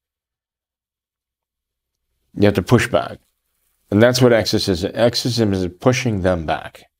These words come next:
And finally, it's pushing them back so, so hard that you make the exorcism so uncomfortable for them that they are willing to let go and to go back to hell. That's what you have to do. You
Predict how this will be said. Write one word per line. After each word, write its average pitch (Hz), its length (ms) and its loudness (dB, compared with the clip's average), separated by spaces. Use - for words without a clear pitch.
And 101 520 2
finally, 131 440 2
it's 98 120 0
pushing 127 320 -2
them 101 120 -2
back 98 220 0
so, 107 400 -2
so 110 240 -2
hard 90 480 -6
that 104 240 -2
you 113 80 0
make 117 280 0
the 104 240 -2
exorcism 104 560 -4
so 127 240 0
uncomfortable 110 580 -6
for 82 200 -10
them 80 260 -14
that 101 140 -4
they 110 160 4
are 107 120 4
willing 113 280 2
to 101 80 -6
let 104 220 -2
go 98 420 -4
and 104 120 -12
to 101 60 -10
go 92 120 -4
back 87 220 -6
to 85 80 -14
hell. - 340 -16
That's 107 360 0
what 101 80 2
you 107 80 2
have 104 120 0
to 104 80 -4
do. 107 60 0
You 85 240 -6